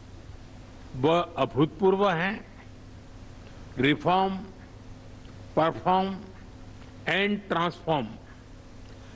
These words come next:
इस सिद्धांत पर चलते हुए भारत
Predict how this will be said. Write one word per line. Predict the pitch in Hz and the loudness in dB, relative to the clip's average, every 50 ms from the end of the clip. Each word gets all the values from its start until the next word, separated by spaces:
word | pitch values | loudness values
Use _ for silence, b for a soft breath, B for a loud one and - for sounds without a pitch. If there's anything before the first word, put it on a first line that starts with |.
| - - - | -4 0 2
इस | 190 185 - - | 2 2 4 4
सिद्धांत | 185 180 151 131 117 - - 185 202 214 208 208 | 4 4 4 2 0 0 2 2 2 2 4 4
पर | 240 226 | 4 2
चलते | 202 - 185 180 175 165 - 190 | 4 4 2 2 2 4 4 4
हुए | 180 170 170 160 147 | 6 8 8 6 6
भारत | 117 104 131 160 165 156 139 - - | 4 2 4 4 4 4 2 0 -4